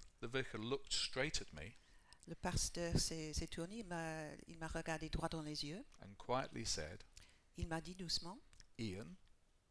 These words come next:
Speaker 1: would you die for Jill?"
Speaker 2: "Ian, est-ce que vous mourriez pour Jill?"
Speaker 1: I was stunned.
Speaker 2: J'étais abasourdi.
Speaker 1: It was not the sort of question I expected on my wedding day.
Speaker 2: Ce n'était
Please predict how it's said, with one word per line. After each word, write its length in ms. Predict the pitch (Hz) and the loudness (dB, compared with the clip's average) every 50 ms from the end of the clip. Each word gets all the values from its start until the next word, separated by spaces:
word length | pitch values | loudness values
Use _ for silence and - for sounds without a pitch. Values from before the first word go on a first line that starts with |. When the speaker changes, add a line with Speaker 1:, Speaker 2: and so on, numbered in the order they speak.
| - - - - _ _ _ - | -20 -20 -20 -20 _ _ _ -6
Speaker 1:
would 180 | 120 135 - - | -6 -4 -4 -4
you 140 | 170 165 147 - | -6 -6 -2 0
die 400 | 147 127 104 92 90 85 95 104 - | 0 0 2 0 -4 -6 -8 -10 -10
for 140 | - - 107 | -10 -10 -10
Jill?" 220 | - 104 92 80 71 - - - - - - _ _ _ _ - - - - - | -8 -8 -8 -10 -10 -14 -20 -20 -20 -20 -20 _ _ _ _ -20 -20 -10 -6 -4
Speaker 2:
"Ian, 240 | 175 175 190 214 269 349 - - - - - - - | -2 -2 -2 -2 -4 -10 -16 -20 -20 -20 -20 -8 8
est-ce 200 | - 185 - - | 10 12 12 12
que 80 | - 214 | 8 2
vous 160 | 185 208 214 | -2 -4 -6
mourriez 540 | 208 208 214 214 202 - 175 160 151 139 139 - - - | -6 -2 -2 -2 0 0 -2 -2 -2 -4 -6 -8 -10 -8
pour 120 | - 160 160 | -8 -6 -4
Jill?" 240 | - 160 151 143 143 - - - - - - - - - - - - - - | -4 -4 -4 -4 -6 -10 -16 -20 -20 -20 -20 -20 -20 -20 -20 -20 -14 -10 -6
Speaker 1:
I 60 | 127 135 | -6 -6
was 100 | 123 110 | 0 2
stunned. 640 | - - - - - 135 131 110 98 85 76 - - - - - - - - - | 4 4 4 4 2 -2 -4 -4 -6 -10 -14 -16 -16 -16 -16 -18 -20 -20 -10 -6
Speaker 2:
J'étais 280 | - - 160 - 185 - - | -4 -2 2 2 2 2 2
abasourdi. 600 | 170 165 170 170 - - - 180 - - 160 160 - - 185 - - - - - | 2 4 4 4 4 4 4 2 -2 -6 2 6 8 8 8 8 2 -6 -8 -6
Speaker 1:
It 100 | - 131 | -4 -2
was 180 | 151 127 120 139 | 0 0 0 0
not 180 | 147 170 185 - - | -2 -4 -6 -6 -2
the 60 | 151 | 0
sort 280 | - - 147 139 131 | 0 2 0 0 -2
of 80 | 135 123 | -4 -8
question 500 | - - 147 135 - - - - 87 82 90 | -6 -4 -4 -2 -2 -2 -4 -4 -6 -4 -4
I 160 | 92 101 107 | -2 0 0
expected 560 | 107 - - - - 135 127 - - 110 95 | 0 2 0 0 2 0 -2 -2 -4 -6 -4
on 100 | 98 107 | -4 -4
my 180 | 107 110 113 117 | -2 -2 -2 -2
wedding 340 | 120 123 131 123 101 92 85 | 0 -2 -2 -2 -4 -4 -4
day. 220 | 82 76 71 - - - - - - | -4 -4 -4 -6 -10 -12 -16 -10 -6
Speaker 2:
Ce 80 | - - - | -4 -4 -2
n'était 180 | 180 - 196 | -2 -2 -2